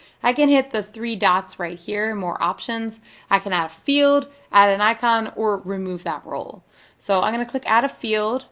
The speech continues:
And you can see there's both record fields, so I'm on the lead. So these are all of the columns on the lead table. I could also select from the related record fields too, which will give me all of the related tables off of that.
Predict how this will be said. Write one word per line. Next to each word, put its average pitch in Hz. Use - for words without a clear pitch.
And 262
you 285
can 349
see 403
there's 302
both 233
record 208
fields, 302
so 262
I'm 233
on 233
the 208
lead. 202
So 226
these 214
are 214
all 202
of 202
the 220
columns 202
on 185
the 165
lead 196
table. 269
I 240
could 427
also 233
select 196
from 180
the 175
related 185
record -
fields -
too, 240
which 214
will 220
give 202
me 208
all 190
of 170
the 185
related 170
tables 208
off -
of 165
that. -